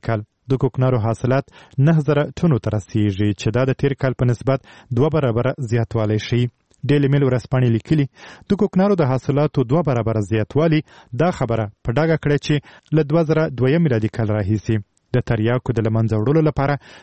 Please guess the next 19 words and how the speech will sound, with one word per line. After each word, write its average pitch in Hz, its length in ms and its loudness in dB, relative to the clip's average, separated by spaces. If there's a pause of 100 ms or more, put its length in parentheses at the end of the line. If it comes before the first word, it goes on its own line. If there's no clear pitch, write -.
د 143 100 2
امریکا 147 340 0
له 139 180 2
اتو 160 320 0
میلیاردو 123 460 2
ډالرو 117 460 0
لګښت 113 360 -2 (160)
سره 135 260 0
سره 117 200 0 (240)
د 120 160 2
مخدره 117 360 -2
موادو 143 460 0 (380)
ضد 180 160 2 (100)
کمپاینونو 127 600 2
چندانې 113 500 2
نتیجه 113 400 0
نه 127 120 2
ده 113 100 0
ورکړې. 113 420 -2